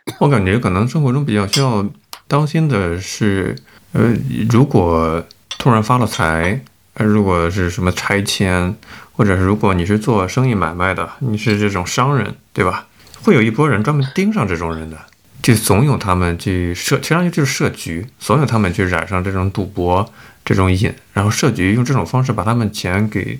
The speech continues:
Speaker 2: 套走。在生活中要注-，注意当心这种人，其实他们也是很聪明啊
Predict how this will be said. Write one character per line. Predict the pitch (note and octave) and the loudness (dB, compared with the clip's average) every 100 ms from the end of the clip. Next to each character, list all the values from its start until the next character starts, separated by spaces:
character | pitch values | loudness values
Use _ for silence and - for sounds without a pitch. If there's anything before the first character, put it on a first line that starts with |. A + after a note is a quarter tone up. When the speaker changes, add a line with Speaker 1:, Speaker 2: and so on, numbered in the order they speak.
| - | -8
Speaker 2:
套 | - B2+ | -2 -2
走。 | - - _ _ _ - | -2 -10 _ _ _ -2
在 | |
生 | C#3+ D#3 | 0 2
活 | C3+ | 4
中 | C#3+ | 2
要 | |
注-， | D3 D3+ | 2 0
注 | C#3 - | -2 -2
意 | C#3+ | 0
当 | A#2 C3+ | 0 0
心 | C#3+ | -2
这 | F3 | -2
种 | C3+ - | -4 -6
人， | A2 - _ _ _ - | -10 -20 _ _ _ -2
其 | C3 D3 | 2 2
实 | |
他 | E3 F#3 | 2 0
们 | F3 | 2
也 | G2+ | 0
是 | F2 B2+ G#2 | 0 0 -2
很 | G2 | -4
聪 | E2+ D3 | -4 -2
明 | D3+ F#2+ | 0 0
啊 | D#2+ - | -2 -6